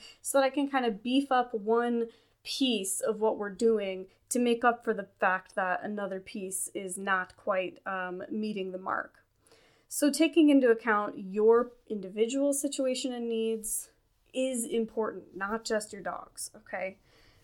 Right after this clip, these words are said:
And then let's talk about training prioritization, because competition training isn't the only training that I do. So back into the four steps of behavioral wellness, one of those pillars is communication.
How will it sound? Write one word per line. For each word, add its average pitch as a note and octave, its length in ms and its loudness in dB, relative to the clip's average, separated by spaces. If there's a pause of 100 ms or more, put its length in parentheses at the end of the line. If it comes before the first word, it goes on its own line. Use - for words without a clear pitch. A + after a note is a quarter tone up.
(880)
And D4 180 10
then D#4 360 8 (340)
let's F#4 200 -4
talk A#4+ 80 2 (100)
about E4+ 140 4
training B3+ 420 0
prioritization, G#3+ 960 0
because A#3 460 -2 (360)
competition - 760 2
training D4 380 2
isn't B3 260 -2
the A3+ 100 2
only A3 220 0
training G3+ 320 -6
that F3 100 -2
I F3 100 0
do. - 280 -4
So - 160 -4
back B3+ 340 2
into D4+ 220 2
the C#4 100 4
four A#3 260 2
steps G#3 380 -2
of F#3 60 -14
behavioral F#3 420 -4
wellness, A3 480 0 (500)
one A#3 300 6
of D#4 140 6
those A#3+ 180 6
pillars G#3+ 420 0
is G#3 120 -6
communication. - 760 -8